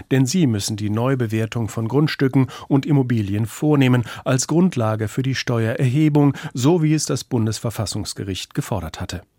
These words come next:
Insofern ist noch längst nicht klar, wer künftig wie viel zahlen muss. Sicher ist nur, die Reform soll die Steuerzahler insgesamt nicht mehr belasten, was aber nicht ausschließt,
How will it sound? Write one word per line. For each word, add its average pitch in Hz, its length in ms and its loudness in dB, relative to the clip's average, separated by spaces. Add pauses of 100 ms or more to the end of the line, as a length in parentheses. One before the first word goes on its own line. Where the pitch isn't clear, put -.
(400)
Insofern 156 480 4
ist 143 240 -4
noch 110 160 -4
längst 107 300 -4
nicht 113 200 -4
klar, 120 360 0 (200)
wer 113 160 2
künftig 135 640 0
wie 117 220 -2
viel 98 320 -6
zahlen 147 360 -2
muss. 92 360 -4 (240)
Sicher 139 320 0
ist - 200 -2
nur, 151 280 4 (200)
die 131 60 -2
Reform 131 460 0
soll 110 180 -2
die 104 100 -2
Steuerzahler 113 680 -2
insgesamt 131 580 0 (160)
nicht 127 280 0
mehr 107 180 0
belasten, 123 580 -2 (160)
was 117 240 -2
aber 156 180 0
nicht 101 280 -4
ausschließt, 131 500 -2